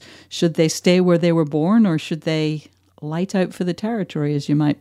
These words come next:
say? Uh, the showrunner is Sterling Harjo, who's, uh, an American Indian from Oklahoma. He's from the Seminole Nation. And he co-created it with Taika Waititi, very famously half Maori, half Jewish.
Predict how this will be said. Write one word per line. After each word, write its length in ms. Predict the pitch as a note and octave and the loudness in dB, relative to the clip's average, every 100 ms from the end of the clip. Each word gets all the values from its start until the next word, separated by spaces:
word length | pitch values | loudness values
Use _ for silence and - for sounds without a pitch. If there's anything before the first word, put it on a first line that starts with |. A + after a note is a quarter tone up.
| _ _ | _ _
say? 300 | - C3+ C#3 - - - _ | -4 -2 -2 -8 -20 -20 _
Uh, 320 | D#3 D3 D3 - - | 2 4 2 -4 -4
the 140 | E3 | 0
showrunner 840 | E3 - F#3 F#3 F#3 F#3 F3+ F3+ F3 | 0 2 4 4 4 2 2 0 -2
is 380 | D#3+ D#3+ D3 - | -4 -4 -4 -10
Sterling 580 | - - F3 E3 D#3+ D#3 | -16 -4 -2 0 0 -2
Harjo, 580 | D3+ D#3+ D#3+ F#3 G#3+ B3 | -2 -4 -2 -2 0 0
who's, 360 | E3 D#3+ - - D#3 | 0 -2 -6 -10 -8
uh, 260 | D3 D3+ - | -6 -6 -6
an 80 | D3+ | -2
American 400 | D3+ D3+ D3+ D3+ | 2 2 2 2
Indian 360 | D#3 D#3+ F#3+ A3+ | 4 4 4 4
from 320 | - D#3+ D#3+ | 2 0 2
Oklahoma. 640 | D3 D#3+ D3+ D3 E3+ B3+ - | 0 0 -2 0 0 -2 0
He's 260 | C#3+ - - - - - | 0 0 -12 -20 -20 -10
from 160 | - D3+ | 0 2
the 80 | D3+ | 2
Seminole 480 | - D#3+ D#3+ D#3 | 2 4 6 4
Nation. 420 | D#3 D#3+ - C4 D#4+ - - _ | 4 2 2 2 2 -4 -20 _
And 180 | F#3 F3 | 0 0
he 160 | - A#3+ | 4 2
co-created 640 | - G#3+ G3 G3 F#3+ G#3 | 4 2 4 2 2 2
it 140 | G3 F3+ | 0 0
with 160 | E3 | -6
Taika 320 | - E3+ E3+ | -4 -6 -4
Waititi, 560 | D#3 D3+ D#3 D3+ G3 B3+ | -6 -4 -6 -4 -2 -2
very 260 | F#3 D3 D3 | 0 0 0
famously 800 | - D#3 D#3+ D#3+ - D#3+ E3 - | 0 2 2 0 -2 -2 -2 -6
half 300 | - D#3+ D#3 | -6 -4 -2
Maori, 400 | D#3+ D3+ D#3 D3+ | 0 0 0 -2
half 320 | D#3 D#3 D#3 | 0 0 -2
Jewish. 480 | - E3 B3+ C#4+ - | -2 0 2 0 -6